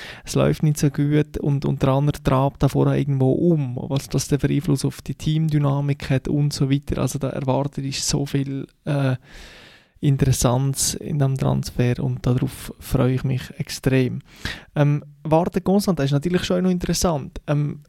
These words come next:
wenn man es im grossen Kontext sieht, er hat versucht, vor einem Jahr seinen Nachfolger aufzubauen mit dem Gelson Fernandes. Das hat nicht funktioniert, weil der Gelson Fernandes gemerkt hat, dass man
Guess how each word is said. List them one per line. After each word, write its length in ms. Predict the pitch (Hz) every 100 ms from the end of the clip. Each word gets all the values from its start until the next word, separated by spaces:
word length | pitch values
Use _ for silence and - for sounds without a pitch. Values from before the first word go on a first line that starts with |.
| _ _
wenn 240 | - - 165
man 160 | 156
es 60 | 147
im 80 | 151
grossen 320 | 151 160 -
Kontext 560 | - 170 170 165 - -
sieht, 180 | 131 135
er 80 |
hat 160 | 143 -
versucht, 600 | - 131 - 165 175 -
vor 160 | - 147
einem 100 | 135
Jahr 340 | 131 143 151
seinen 260 | - 139 131
Nachfolger 600 | 151 170 - 165 160 160
aufzubauen 540 | 160 - - 139 143
mit 160 | 139 147
dem 100 | 139
Gelson 400 | 139 139 - 139
Fernandes. 640 | - 135 131 135 131 131
Das 160 | 131 -
hat 100 | 131
nicht 200 | 160 -
funktioniert, 800 | 160 147 - 139 135 139 - -
weil 160 | 123
der 80 | 123
Gelson 420 | - 123 123 -
Fernandes 480 | 127 127 120 120 -
gemerkt 340 | 127 120 - -
hat, 200 | 117 -
dass 120 | 120
man 140 | 117